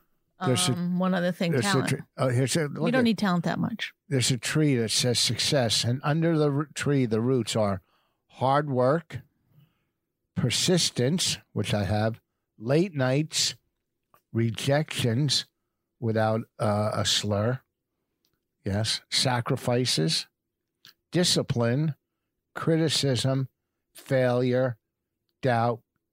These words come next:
Speaker 1: doubts, and risks.
Speaker 2: Okay. Well, they want you to believe
Speaker 1: Yeah, how come
Speaker 2: for
Speaker 1: none
Speaker 2: whatever
Speaker 1: of it says
Speaker 2: reason,
Speaker 1: good? How, none of it says luck.
Speaker 2: None of it says luck because they don't want you to believe that.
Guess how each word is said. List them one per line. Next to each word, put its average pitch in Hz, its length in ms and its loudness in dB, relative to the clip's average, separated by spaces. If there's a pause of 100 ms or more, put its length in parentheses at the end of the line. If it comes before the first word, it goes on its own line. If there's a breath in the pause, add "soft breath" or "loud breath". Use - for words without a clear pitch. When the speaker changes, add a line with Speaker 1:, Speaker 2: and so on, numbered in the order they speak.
(120)
Speaker 1:
doubts, 131 760 -2 (560)
and 110 200 0
risks. - 720 -2 (140)
Speaker 2:
Okay. 180 300 0 (240 loud breath)
Well, 240 240 2 (140)
they 269 200 2
want 285 360 2
you 349 120 4
to 359 80 0
believe 254 520 2
Speaker 1:
Yeah, 139 80 2
how 143 120 2
come 180 160 -2
Speaker 2:
for 180 80 2
Speaker 1:
none 170 80 2
Speaker 2:
whatever - 320 6
Speaker 1:
of - 60 4
it - 20 4
says 170 200 2
Speaker 2:
reason, 180 320 2
Speaker 1:
good? - 60 0
How, 160 280 0
none 160 200 2
of 165 80 2
it 175 60 4
says 151 320 0
luck. 139 340 2
Speaker 2:
None 226 220 2
of 285 100 2
it 302 140 2
says 277 240 2
luck 202 260 2
because 202 220 -2
they 196 100 2
don't 208 400 0
want 208 200 0
you 202 140 2
to 196 40 2
believe 190 440 0
that. - 280 -2